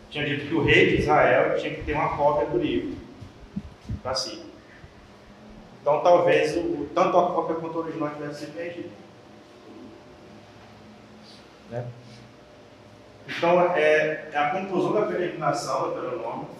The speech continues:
A partir de Josué, o povo já é de Canaã. Ele marca o início dos livros históricos, né? Na nossa Bíblia, Josué é o primeiro dos livros históricos. Só que, olha que interessante.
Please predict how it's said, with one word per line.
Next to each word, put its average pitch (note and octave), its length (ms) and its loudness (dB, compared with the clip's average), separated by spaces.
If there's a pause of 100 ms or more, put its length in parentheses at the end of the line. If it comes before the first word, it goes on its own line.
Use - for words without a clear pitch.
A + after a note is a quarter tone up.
(640)
A - 100 0
partir - 400 4
de - 60 -2
Josué, - 320 4
o - 140 4
povo D3 200 -2
já C#3+ 100 -2
é - 80 0
de - 160 -4
Canaã. - 480 -2 (1700)
Ele D#3 240 2
marca D#3 460 6
o G3 40 4
início E3+ 360 0
dos D3+ 100 -2
livros D3+ 320 0
históricos, C3 680 2
né? - 260 -6 (140)
Na C3+ 100 -6
nossa - 320 2
Bíblia, - 260 -2
Josué - 320 0
é - 20 0
o - 80 -2
primeiro - 240 -8
dos D3+ 100 -14
livros - 260 -12
históricos. - 680 -4 (760)
Só A#3+ 400 4
que, G#3+ 180 2
olha G3+ 220 8
que G#3+ 120 4
interessante. - 680 2